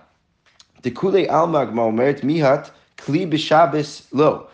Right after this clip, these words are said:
אז כולם מסכימים שאי אפשר לטבול, להטביל כלי, אמ, אה, בשבת. אז הגמרא אומרת, "מה הייתה, מה הסיבה שאי אפשר לעשות את זה?"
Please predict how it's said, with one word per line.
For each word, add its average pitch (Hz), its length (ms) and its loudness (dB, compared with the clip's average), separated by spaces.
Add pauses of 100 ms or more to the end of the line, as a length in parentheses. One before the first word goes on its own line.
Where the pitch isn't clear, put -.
(160)
אז - 180 -6
כולם 202 300 0
מסכימים 147 460 -2
שאי 156 300 0
אפשר 151 240 0
לטבול, 120 600 0 (160)
להטביל 113 640 0
כלי, 180 500 2 (520)
אמ, 120 40 0 (960)
אה, 110 220 -2
בשבת. 110 560 -4 (520)
אז 104 360 -2
הגמרא 120 280 -2
אומרת, 107 400 -2
"מה 101 80 -2
הייתה, 147 340 0
מה 117 160 0
הסיבה 147 360 0
שאי 127 160 -6
אפשר 135 160 -6
לעשות 135 220 -6
את 139 100 -8
זה?" 120 100 -12